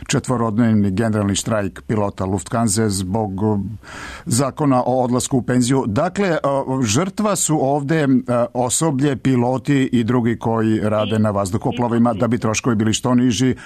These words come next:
Speaker 1: a indirektno žrtva je i bezbednost u aviosaobraćaju, izgleda.
Speaker 2: Da, u aviosaobraćaju. Slaviša, ako imamo još samo sekund, ti si pomenuo,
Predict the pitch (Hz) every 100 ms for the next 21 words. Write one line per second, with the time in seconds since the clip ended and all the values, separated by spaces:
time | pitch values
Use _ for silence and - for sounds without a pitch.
0 | - 131 131 135 139 135 127 - 123 107
1 | 104 - 113 110 107 101 110 98 101 98
2 | - 101 95 98 - 107 78 76 85 82
3 | 80 92 80 - - - - - _ 196
4 | 240 220 214 226 233 247 254 220 226 269
5 | 277 - 277 - 254 311 285 277 294 262
6 | 247 226 302 262 254 247 233 233 214 233
7 | 262 180